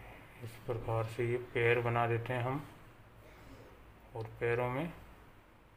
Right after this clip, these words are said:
ये जूते इस प्रकार बनाएंगे।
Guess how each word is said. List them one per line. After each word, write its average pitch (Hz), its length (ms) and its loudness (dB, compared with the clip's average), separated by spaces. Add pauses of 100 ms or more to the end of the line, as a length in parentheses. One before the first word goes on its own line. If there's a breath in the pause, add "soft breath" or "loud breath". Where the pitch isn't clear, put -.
(560)
ये 117 140 -4
जूते 113 480 -2 (500)
इस 113 180 -6
प्रकार 117 440 -2
बनाएंगे। 120 500 -2